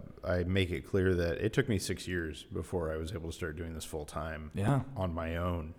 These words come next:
Speaker 1: And every, every day it's, it's a challenge.
Speaker 2: Yeah.
Speaker 1: You know, and that's always there. There is not, I'm not at a place where there's, like, job security.
Speaker 2: Oh, me neither.
Speaker 1: Yeah.
Speaker 2: I, like, even, I'm always at a place where it's like,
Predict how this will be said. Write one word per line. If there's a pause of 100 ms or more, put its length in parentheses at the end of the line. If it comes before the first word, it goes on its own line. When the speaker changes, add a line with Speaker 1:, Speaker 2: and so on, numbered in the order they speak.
(140)
Speaker 1:
And (500)
every,
every
day
it's,
it's
a
challenge. (260)
Speaker 2:
Yeah.
Speaker 1:
You (160)
know, (160)
and
that's
always
there.
There
is
not, (960)
I'm
not
at
a
place
where
there's,
like,
job
security. (180)
Speaker 2:
Oh,
me
neither.
Speaker 1:
Yeah.
Speaker 2:
I,
like,
even,
I'm
always
at
a
place
where
it's
like,